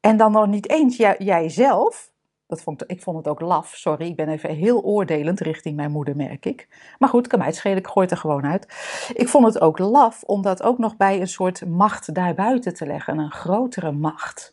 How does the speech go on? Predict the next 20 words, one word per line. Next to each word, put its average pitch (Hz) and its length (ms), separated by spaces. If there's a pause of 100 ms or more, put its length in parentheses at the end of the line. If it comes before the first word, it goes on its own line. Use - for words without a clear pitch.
Ik - 60
vond 208 120
het 202 100
ook 208 120
een 185 60
soort, 196 360 (260)
en 190 100
nu 190 100
ik 185 100
zeg 180 160
grotere 165 420
macht, 185 260
denk 190 160
ik - 400
wat 180 200
we - 60
in 185 160
religies 180 720
ook 151 260
doen. 151 340